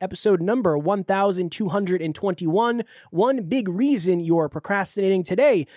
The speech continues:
for episode number one thousand two hundred and twenty-two, is showing up really ninety percent of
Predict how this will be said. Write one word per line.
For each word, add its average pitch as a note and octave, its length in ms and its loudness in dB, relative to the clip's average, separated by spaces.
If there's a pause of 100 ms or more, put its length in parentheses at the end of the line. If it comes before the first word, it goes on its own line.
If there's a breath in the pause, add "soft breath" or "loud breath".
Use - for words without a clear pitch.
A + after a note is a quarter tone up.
(160 loud breath)
for G#3 80 2
episode G#3+ 260 0
number G3+ 240 2
one G#3 220 0
thousand F#3+ 520 0
two A#3 180 2
hundred G3 280 2
and E3 100 -2
twenty-two, F3+ 560 0 (320 soft breath)
is B3+ 320 0
showing C#4+ 520 -2
up B3 200 -2
really E3+ 760 0
ninety G3+ 560 0
percent G3 580 -2
of D3+ 420 -4